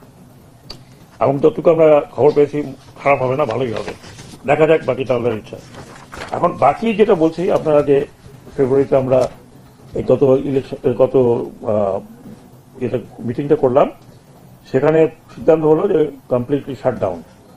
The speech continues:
এবং এটা already shut down by বেক্সিমকোর এখন যে অথরিটি আছে তার, তিনি।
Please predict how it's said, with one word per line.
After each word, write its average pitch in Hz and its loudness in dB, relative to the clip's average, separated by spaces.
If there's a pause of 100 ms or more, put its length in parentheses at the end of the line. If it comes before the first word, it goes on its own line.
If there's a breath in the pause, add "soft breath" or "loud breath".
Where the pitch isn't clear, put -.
(180)
এবং 113 -2
এটা 127 -2
already 127 -2 (100)
shut 113 -2
down 165 4 (760)
by 113 2
বেক্সিমকোর 127 -2 (140)
এখন 131 -6
যে 135 -4
অথরিটি 127 -4
আছে 131 -6
তার, 104 -4 (240)
তিনি। 113 -6